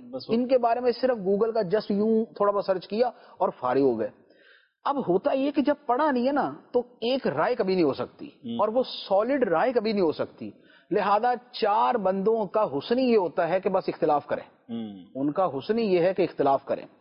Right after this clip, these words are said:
Speaker 2: हर चीज में इख्तिलाफ। एक बंदा ने चारों को सुना,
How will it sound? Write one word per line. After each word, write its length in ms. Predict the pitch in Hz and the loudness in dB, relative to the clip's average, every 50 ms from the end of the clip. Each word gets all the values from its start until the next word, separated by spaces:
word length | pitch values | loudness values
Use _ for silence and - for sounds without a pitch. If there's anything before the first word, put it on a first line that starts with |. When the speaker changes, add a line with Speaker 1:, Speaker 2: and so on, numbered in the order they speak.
| _ _ _ _ _ _ _ _ _ - - | _ _ _ _ _ _ _ _ _ -12 -6
Speaker 2:
हर 260 | - 185 254 294 311 | -4 -2 -2 -2 -4
चीज 240 | 269 - 302 320 320 | -4 -4 -2 0 2
में 120 | 320 320 | 2 2
इख्तिलाफ। 560 | 262 - - 190 156 139 131 131 - - - | 2 0 0 -2 0 0 0 -2 -4 -10 -8
एक 240 | 240 277 320 311 254 | -4 -2 -2 0 0
बंदा 340 | 226 214 214 220 220 254 254 | 0 -2 -2 -2 -2 -2 0
ने 140 | 254 254 240 | 0 0 -2
चारों 380 | 240 - 240 202 214 233 254 | -2 -2 0 0 2 2 2
को 140 | 240 254 202 | 2 0 0
सुना, 460 | 185 - 165 165 180 190 190 - - | 0 0 0 0 0 -2 -4 -6 -14